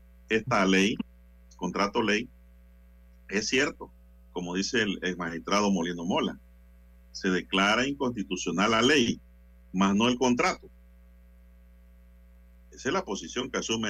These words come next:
el exmagistrado. Está bien, vámonos por ese camino, pues, vamos a ver. Si se declara inconstitucional la ley, la ley rige para,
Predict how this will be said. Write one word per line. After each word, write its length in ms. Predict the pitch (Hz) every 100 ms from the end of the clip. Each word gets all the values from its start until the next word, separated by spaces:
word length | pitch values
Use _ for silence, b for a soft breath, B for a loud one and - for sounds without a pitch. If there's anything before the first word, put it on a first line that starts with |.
| 85
el 300 | 76 73 80
exmagistrado. 640 | 78 78 76 - 151 117 - - - - -
Está 200 | 82 82
bien, 300 | 117 127 - - - -
vámonos 320 | 95 101 95
por 140 | 95
ese 180 | 95 107
camino, 420 | 87 90 151 -
pues, 160 | - -
vamos 280 | 82 85 87
a 60 | 98
ver. 200 | 127 - - - - - - -
Si 180 | - 120
se 120 | 156
declara 560 | 135 127 170 190 196 196
inconstitucional 800 | 185 139 123 110 104 101 120 143
la 100 | 120
ley, 260 | 113 123 120
la 160 | 127 98
ley 140 | 101
rige 280 | 104 113 117
para, 460 | 98 90 80 71